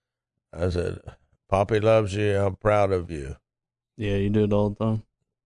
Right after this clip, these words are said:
Speaker 1: Yeah.
Speaker 2: <clears throat> Especially when I haven't seen you for, like, a week or so when you're on crusade or something.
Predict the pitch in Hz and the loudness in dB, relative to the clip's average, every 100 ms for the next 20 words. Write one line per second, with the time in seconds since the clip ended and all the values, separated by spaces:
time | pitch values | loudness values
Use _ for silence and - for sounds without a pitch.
0 | _ _ 101 95 87 - _ _ _ _ | _ _ -2 0 -2 -10 _ _ _ _
1 | _ _ _ - - - _ _ _ - | _ _ _ -6 -6 -6 _ _ _ -2
2 | 120 113 107 104 104 101 92 - 104 95 | -2 -2 -4 -2 -2 -4 -6 -4 -4 -2
3 | - 98 110 104 113 113 123 - 120 - | -2 0 0 0 0 2 0 0 -4 0
4 | 123 120 127 127 131 127 123 - 127 127 | 0 2 0 0 -4 -6 -6 -2 0 0
5 | 123 139 131 139 | -4 -4 -4 -6